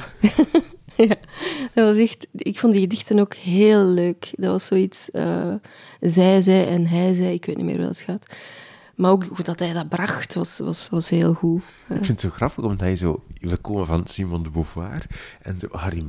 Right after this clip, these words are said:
Speaker 2: Mulisch is toch een beetje zo wel, zo wat
Speaker 1: Ja.
Speaker 2: het, het prototype
Speaker 1: Van
Speaker 2: van
Speaker 1: de
Speaker 2: zo
Speaker 1: man.
Speaker 2: de arrogante
Speaker 1: <laughs> Ja.
Speaker 2: man die zo, ah, van de mannenclub, zo,
Speaker 1: Ja,
Speaker 2: niet?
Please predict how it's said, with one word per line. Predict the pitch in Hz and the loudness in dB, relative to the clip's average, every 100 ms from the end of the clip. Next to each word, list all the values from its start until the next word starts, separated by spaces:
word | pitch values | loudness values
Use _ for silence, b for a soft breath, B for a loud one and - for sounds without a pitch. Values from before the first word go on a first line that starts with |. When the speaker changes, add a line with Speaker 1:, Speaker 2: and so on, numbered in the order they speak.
| 82 | -8
Speaker 2:
Mulisch | 135 104 | -8 -8
is | |
toch | - - | -12 -12
een | 92 90 - | -12 -10 -8
beetje | - 160 196 | -8 -8 -10
zo | 117 104 | -8 -6
wel, | 90 90 | -6 -8
zo | 101 | -6
wat | 82 - - | -6 -6 0
Speaker 1:
Ja. | 175 170 220 | 2 4 2
Speaker 2:
het, | 226 - | 2 -4
het | - | -6
prototype | - - 143 - - 120 110 | -2 -2 -2 -8 -12 -8 -4
Speaker 1:
Van | 196 | 2
Speaker 2:
van | 196 185 | 4 6
Speaker 1:
de | |
Speaker 2:
zo | 170 | 8
Speaker 1:
man. | 170 | 8
Speaker 2:
de | 196 180 | 6 4
arrogante | 110 104 - - 131 135 120 110 104 | -2 -6 -8 -6 -4 -2 0 2 4
Speaker 1:
<laughs> | 196 214 254 | 4 6 4
Ja. | - 104 | 2 2
Speaker 2:
man | 98 117 139 123 | 4 6 4 2
die | 104 110 98 | 2 2 2
zo, | 98 104 | 2 2
ah, | 120 202 196 110 170 | 2 2 2 2 0
van | 151 127 | 2 2
de | 107 | 2
mannenclub, | 101 139 151 147 160 - - - | 2 0 -2 0 0 -2 -8 -4
zo, | - 165 156 | 2 4 6
Speaker 1:
Ja, | 160 | 6
Speaker 2:
niet? | 254 | 6